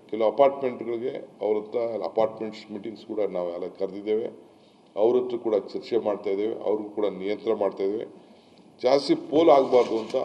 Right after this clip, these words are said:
ಅದು ಕೂಡ ಏನು ವ್ಯವಸ್ಥೆ ಮಾಡಿದ್ದೀವಿ ಅಂತ ಒಂದು ಸಪರೇಟ್ ನಿಮಗೆ ನೋಟ್ ಕೂಡ ನಾನು ನಿಮಗೆ ನಾನು, ಆ, ತಿಳಿಸ್ತೇನೆ. ಮತ್ತು ಕಾವೇರಿ ಫಿಫ್ತ್ ಸ್ಟೇಜು ಡಿ-, ಡ-, ಮೇ ಐದನೇ ಕೊನೆ ವಾರದಲ್ಲಿ ಎಲ್ಲ ಥರದ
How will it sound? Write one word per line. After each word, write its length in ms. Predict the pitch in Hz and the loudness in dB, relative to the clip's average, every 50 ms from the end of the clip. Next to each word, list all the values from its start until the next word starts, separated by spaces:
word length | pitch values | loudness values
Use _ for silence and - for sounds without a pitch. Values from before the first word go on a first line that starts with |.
| - - - - - | -4 -8 -12 -12 -8
ಅದು 180 | 101 113 135 160 | -6 -4 -4 -4
ಕೂಡ 200 | 156 - - 139 | -4 0 0 2
ಏನು 340 | 127 113 107 117 131 135 127 | 2 2 2 0 0 2 4
ವ್ಯವಸ್ಥೆ 320 | 113 117 120 117 - 143 | 4 4 4 4 2 0
ಮಾಡಿದ್ದೀವಿ 400 | 127 117 113 107 104 98 107 104 | 0 0 0 -2 -2 -2 -4 -4
ಅಂತ 200 | 98 98 95 107 | 0 2 4 4
ಒಂದು 280 | 113 104 98 95 92 - | 4 2 -2 -4 -6 -4
ಸಪರೇಟ್ 540 | 101 92 - - 123 123 127 127 - 113 104 | -4 -6 -4 -2 -2 -2 -2 -2 -6 -8 -8
ನಿಮಗೆ 300 | 107 104 101 98 98 87 - - - - - - - - - - - 104 107 | -8 -8 -4 -2 -2 -2 -4 -6 -14 -18 -20 -20 -20 -20 -20 -16 -12 -4 2
ನೋಟ್ 260 | 127 147 165 165 - | 4 4 4 4 2
ಕೂಡ 180 | - - 127 127 | 0 0 2 2
ನಾನು 420 | 123 107 98 101 101 - - 117 | 2 0 0 -4 -4 -4 -4 -6
ನಿಮಗೆ 480 | 104 101 95 92 - 123 123 - - 95 | -6 -6 -6 -6 -6 -6 -8 -8 -8 -8
ನಾನು, 260 | 95 92 95 104 104 95 - - - - _ _ _ _ _ - 95 | -8 -6 -6 -6 -8 -8 -10 -16 -20 -20 _ _ _ _ _ -10 -10
ಆ, 40 | 76 - - | -10 -8 -4
ತಿಳಿಸ್ತೇನೆ. 680 | - 110 113 113 117 - 120 110 131 151 160 - - - - - - - - _ - - 120 | -2 -2 -2 -2 -2 -2 -2 -2 -2 -6 -10 -12 -18 -20 -20 -20 -20 -20 -20 _ -4 -2 0
ಮತ್ತು 180 | 120 - 131 | 0 0 -2
ಕಾವೇರಿ 440 | - - 117 120 123 127 147 147 151 | -2 2 4 4 4 4 4 2 0
ಫಿಫ್ತ್ 260 | - - 139 131 - | -2 -2 -6 -8 -8
ಸ್ಟೇಜು 420 | - - - 123 120 113 113 127 135 - - - - - - 92 90 90 | -4 0 2 2 2 2 0 -2 -4 -4 -6 -8 -14 -20 -20 -18 -14 -12
ಡಿ-, 520 | 104 110 107 107 104 101 - - 95 95 | -10 -8 -8 -8 -10 -10 -14 -18 -14 -10
ಡ-, 840 | 95 98 98 95 95 101 95 95 95 92 92 90 85 85 - - 92 | -8 -8 -6 -4 -2 0 0 0 0 -2 -6 -8 -12 -14 -16 -10 -6
ಮೇ 200 | 101 117 127 131 123 104 | -2 0 2 2 2 0
ಐದನೇ 500 | 104 110 104 107 107 101 95 95 92 87 - | -2 -2 -4 -4 -4 -4 -2 -4 -4 -6 -4
ಕೊನೆ 200 | - 101 107 117 | -4 -2 0 0
ವಾರದಲ್ಲಿ 460 | 117 107 101 95 92 92 95 98 113 127 - - - - - - - - - - - - - | 2 2 2 0 0 -2 -4 -4 -6 -6 -8 -10 -12 -14 -16 -18 -20 -20 -20 -20 -20 -12 -6
ಎಲ್ಲ 500 | - 101 110 120 123 135 139 135 131 131 | -4 -2 -2 2 4 6 6 6 6 4
ಥರದ 240 | - 123 110 107 107 | 4 2 2 2 2